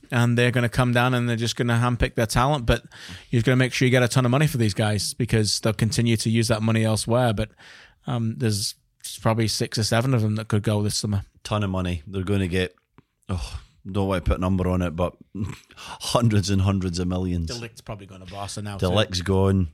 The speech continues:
Speaker 2: Uh, Van den Beek, Neres, Ziyech is incredible.
Speaker 1: Yeah.
Speaker 2: He's gonna go somewhere as well. The fullbacks, Mazraoui, is a brilliant player.
Speaker 1: He is.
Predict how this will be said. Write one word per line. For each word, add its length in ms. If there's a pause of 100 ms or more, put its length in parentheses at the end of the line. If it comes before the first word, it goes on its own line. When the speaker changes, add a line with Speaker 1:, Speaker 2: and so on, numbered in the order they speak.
Speaker 2:
Uh, 420
Van 340
den 140
Beek, 460 (240)
Neres, 760 (500)
Ziyech 560
is 280
incredible. 800 (160)
Speaker 1:
Yeah. 100
Speaker 2:
He's 180
gonna 200
go 140
somewhere 420
as 140
well. 300 (360)
The 80
fullbacks, 640
Mazraoui, 560
is 120
a 60
brilliant 460
player. 300
Speaker 1:
He 40
is. 180